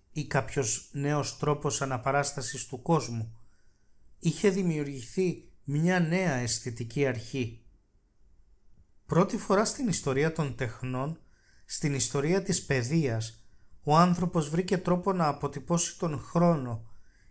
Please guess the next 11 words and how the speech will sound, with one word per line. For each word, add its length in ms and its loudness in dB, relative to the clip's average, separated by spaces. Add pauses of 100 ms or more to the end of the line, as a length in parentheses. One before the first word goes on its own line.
και 140 2
ταυτόχρονα 840 0
τη 120 -4
δυνατότητα 800 0
να 200 -4
τον 160 -2
αναπαράγει 640 0
στην 240 -4
οθόνη, 500 -2 (340)
κατά 340 2
βούληση, 580 -2